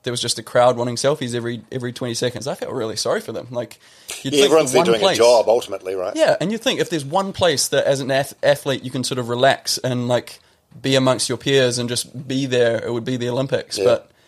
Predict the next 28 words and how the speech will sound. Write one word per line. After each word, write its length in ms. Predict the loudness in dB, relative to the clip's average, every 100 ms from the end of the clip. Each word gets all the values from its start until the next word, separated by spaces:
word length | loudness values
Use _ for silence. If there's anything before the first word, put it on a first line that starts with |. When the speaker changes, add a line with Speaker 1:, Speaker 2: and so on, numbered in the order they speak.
| _ _
Speaker 1:
I 80 | -4
guess 260 | 0 0 0
because 600 | -2 -2 -2 -2 -4 -6
sports 380 | -6 0 0 0
are 40 | 0
so 160 | 0 0
segregated 640 | -2 -4 -2 0 0 0
most 260 | -4 -4
of 60 | -6
the 80 | -4
time, 440 | 2 2 2 -4 -14 _ _ _ _ _ _ _ _ _ _ -12
people 240 | -8 -2
don't 240 | 0 0 -4 _ _
see 440 | -4 0 0 -4 -10 -2
the 120 | 4
other, 300 | 6 4 2 -8
you 100 | -4
know, 180 | -2 -2 -4 _ _ 0
famous 260 | 2 2
athletes 360 | 0 0 -4 -4
from 180 | -6 -4
different 300 | -4 -6 2
codes 360 | 2 2 -2
that 120 | 0
often, 320 | 0 0 -2 -4
so 180 | -4
it 60 | -4
s-, 160 | -8